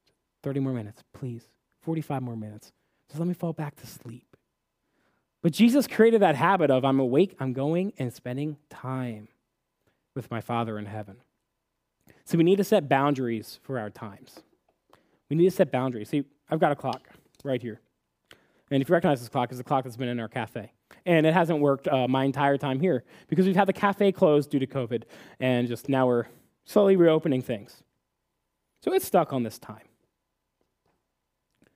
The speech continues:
But see, this clock represents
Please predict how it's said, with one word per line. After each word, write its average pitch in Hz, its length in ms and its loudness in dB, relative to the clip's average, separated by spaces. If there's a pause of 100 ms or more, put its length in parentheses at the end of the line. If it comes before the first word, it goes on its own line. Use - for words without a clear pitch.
(1500)
But 180 120 2
see, 214 300 -2 (300)
this 196 140 4
clock - 500 0 (1500)
represents 208 640 2